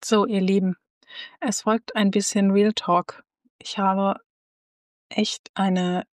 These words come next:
Riesenblockade gehabt. Und, also, ich sag das jetzt mal ganz ohne irgendwelche Skripte oder vorüberlegte Sachen. Ich hab einfach jedes Mal, wenn ich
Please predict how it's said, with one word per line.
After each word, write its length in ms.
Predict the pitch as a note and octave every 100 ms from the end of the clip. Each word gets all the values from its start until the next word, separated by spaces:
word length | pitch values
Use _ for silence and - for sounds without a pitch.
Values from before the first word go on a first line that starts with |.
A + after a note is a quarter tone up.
| - G#3
Riesenblockade 1000 | G#3 A#3 A3 - G#3 - A3 G#3 G3 F#3+
gehabt. 420 | F#3 F3 - - _ _ - - - - _ _ _ _ _ _
Und, 500 | G3+ F#3 F#3 - - - _
also, 220 | G3 F#3
ich 120 | G#3+ -
sag 220 | F#3+ -
das 160 | G#3 -
jetzt 220 | F#3+ -
mal 160 | F#3+
ganz 260 | F#3 F#3+ F#3+
ohne 320 | - G#3 G3 -
irgendwelche 640 | G3+ G3+ G3 G3 F#3+ F#3+
Skripte 720 | - - - G#3+ - G#3 G3
oder 320 | F#3+ F3+ F3+
vorüberlegte 2000 | F#3 - G3 G3 G3+ G3 _ _ _ _ - _ _ _ - G#3 G#3 G3 F#3+ G#3+ - F#3
Sachen. 500 | F3+ F#3 - G#3 G#3 _ _ _ _ _ _ _ _ _ _ _
Ich 180 | - -
hab 220 | - -
einfach 500 | G3 - G3+ - - - _ _
jedes 380 | - G#3+ G#3+ -
Mal, 220 | G3+ G#3
wenn 120 | F#3+
ich 240 | F#3+ -